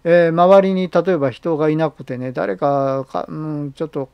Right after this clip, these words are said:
シャッター切ってよなんて言った時、「いや、映れないよ」みたいなね、ことあると思いますけどね。まあ、交代交代でね、シャッターを切るっていうような場面を、お、遭遇したことがね、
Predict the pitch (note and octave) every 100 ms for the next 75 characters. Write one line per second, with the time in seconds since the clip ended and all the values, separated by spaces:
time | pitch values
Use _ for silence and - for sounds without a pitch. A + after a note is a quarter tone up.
0 | - - F#3+ G3+ D3 C#3+ G#3 F#3 E3+ -
1 | - C3 B2+ C3 C3+ C#3+ C#3 C#3+ E3+ G3+
2 | D#3+ E3 F3+ F3+ E3+ A3 A#3 F#3 A#3+ B3
3 | A#3+ F#3+ D3+ C#3 C#3 C#3+ B2+ C#3+ E3+ E3
4 | D3 D3+ E3+ C#3 B2+ B2 B2 B2 - B2+
5 | D3+ F#3+ G3 - - G3 - F#3+ F#3+ F3+
6 | F3 F3+ D3+ C3+ C3 D3 E3 E3 E3+ C3+
7 | D#3 D3 C3 B2 D#3+ C3 B2 C3 B2 B2+
8 | C3+ C3 B2 A#2+ - - _ D3+ D3 C#3+
9 | C#3+ C#3 C3+ - D3 C3 B2+ B2+ B2 -
10 | C#3+ D3 - C3+ C#3+ C#3 A#2+ B2 E3